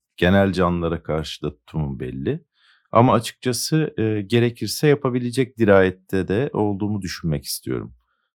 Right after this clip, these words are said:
Hatta yani şöyle iddialı bir şey bile söylemek mümkün.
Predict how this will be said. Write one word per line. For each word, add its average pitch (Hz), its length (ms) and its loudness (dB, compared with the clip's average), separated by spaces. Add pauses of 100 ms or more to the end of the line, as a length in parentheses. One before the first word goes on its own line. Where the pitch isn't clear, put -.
Hatta 87 600 2
yani 85 340 -2
şöyle 90 400 0
iddialı 80 440 -2
bir 73 40 -14
şey 80 220 -10
bile 67 140 -6
söylemek 69 480 -10
mümkün. 95 400 -8